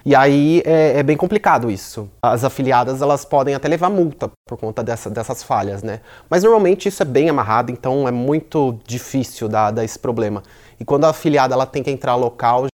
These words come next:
já é ajustado, já é programado junto com a rede pra levar a programação, né? Pra ela seguir local com a programação e deixar a programação da rede.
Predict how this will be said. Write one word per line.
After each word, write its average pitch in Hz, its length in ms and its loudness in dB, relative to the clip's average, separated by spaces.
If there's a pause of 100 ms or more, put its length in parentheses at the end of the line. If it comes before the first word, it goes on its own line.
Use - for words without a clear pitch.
já 127 180 -2
é 131 80 2
ajustado, 127 640 0
já 117 140 -4
é 120 60 -2
programado 135 880 -2 (260)
junto 131 320 -2
com - 80 0
a 131 60 4
rede 127 500 -4 (160)
pra 123 320 4
levar 139 240 0
a 143 40 2
programação, 147 500 -2
né? 110 120 -4
Pra 117 180 -2
ela 120 160 0
seguir 120 400 -8
local 123 320 -4
com 117 100 -10
a - 20 -12
programação 120 640 -6
e 120 40 -6
deixar 120 360 -6
a 110 40 -6
programação 113 440 -8
da 123 100 -4
rede. 110 280 -10